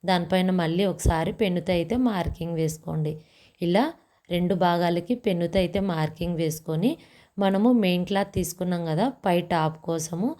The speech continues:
ఆ క్లాత్లోంచి మళ్ళీ భాగాన్ని అయితే సపరేట్ చేసాము.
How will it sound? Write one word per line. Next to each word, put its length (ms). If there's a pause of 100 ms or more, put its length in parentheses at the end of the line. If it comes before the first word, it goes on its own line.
(280)
ఆ 120
క్లాత్లోంచి 840 (380)
మళ్ళీ 380
భాగాన్ని 500
అయితే 200
సపరేట్ 500
చేసాము. 520